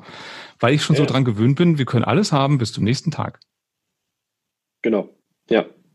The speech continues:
Speaker 2: Ja, und das ist halt auch diese, dieses, was sind so die, die Standards, die die Leute erwarten und, und was kann man dann als nächstes tun? Also nach dieser, „Am nächsten Tag ist es da“, kommt dann die, „Es ist dann in einer Stunde da“. Ne, also,
Speaker 1: Ja.
Speaker 2: und dann kannst du auch, wenn es in einer Stunde da ist,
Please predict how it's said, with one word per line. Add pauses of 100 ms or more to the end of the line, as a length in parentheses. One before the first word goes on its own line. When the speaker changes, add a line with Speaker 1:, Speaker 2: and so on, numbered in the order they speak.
(800)
Speaker 2:
Ja,
und
das
ist
halt
auch
diese,
dieses,
was
sind
so
die,
die
Standards,
die
die
Leute
erwarten
und,
und
was
kann
man
dann
als
nächstes
tun? (100)
Also
nach
dieser,
„Am
nächsten
Tag
ist
es
da“,
kommt
dann
die, (280)
„Es
ist
dann
in
einer
Stunde
da“. (600)
Ne,
also,
Speaker 1:
Ja. (200)
Speaker 2:
und
dann
kannst
du
auch,
wenn
es
in
einer
Stunde
da
ist,